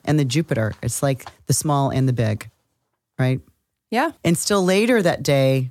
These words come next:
Speaker 1: Friday, December twenty-first at six forty-nine P M, we have the, the sun in Capricorn, so it's the winter solstice. I'm waiting, I'm waiting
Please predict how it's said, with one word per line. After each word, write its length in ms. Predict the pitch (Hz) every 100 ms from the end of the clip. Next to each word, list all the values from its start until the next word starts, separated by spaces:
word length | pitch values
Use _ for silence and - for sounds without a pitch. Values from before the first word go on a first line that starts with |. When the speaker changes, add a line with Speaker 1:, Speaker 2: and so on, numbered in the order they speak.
| -
Speaker 1:
Friday, 500 | - 147 139 135 135
December 380 | 139 127 139 135
twenty-first 760 | - 135 123 139 131 131 - -
at 180 | 127 -
six 300 | - 147 -
forty-nine 640 | 143 135 135 131 135 131
P 240 | - 131 127
M, 420 | 135 131 127 131 - _ _ _ _ _ -
we 480 | 147 147 147 143 -
have 500 | 156 143 135 135 117
the, 480 | 147 139 131 127 - _ -
the 80 | 139
sun 480 | - 143 135 131 -
in 340 | 135 123 123 117
Capricorn, 720 | 135 131 123 - 135 131 127
so 160 | - 123
it's 160 | -
the 60 | 110
winter 240 | 117 110
solstice. 800 | 117 135 120 - 117 117 - - _ _ _ _ -
I'm 160 | 131
waiting, 480 | 135 139 139 139 135 -
I'm 240 | 135 143
waiting 380 | 147 165 156